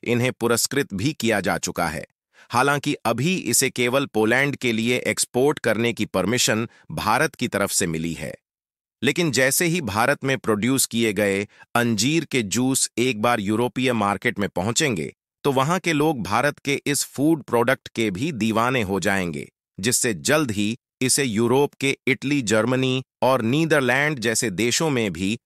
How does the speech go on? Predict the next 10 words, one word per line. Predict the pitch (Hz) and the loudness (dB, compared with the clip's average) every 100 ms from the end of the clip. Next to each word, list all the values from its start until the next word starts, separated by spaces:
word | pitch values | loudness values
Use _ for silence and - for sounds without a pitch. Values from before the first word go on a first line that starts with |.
| _ 78 | _ -8
भारत | 87 131 151 - | -2 0 0 -2
में | 135 | -2
स्वदेशी | 139 - 113 139 135 143 | -2 0 0 2 0 -2
तौर | 110 110 117 | 0 0 2
पर | 117 101 | 0 0
बनाए | 98 110 117 104 | 0 0 0 0
गए | 107 107 123 | 0 0 -2
इस | - | -2
कंपनी | - 117 113 139 123 | 0 -2 0 0 0
द्वारा | 98 95 98 | 2 2 2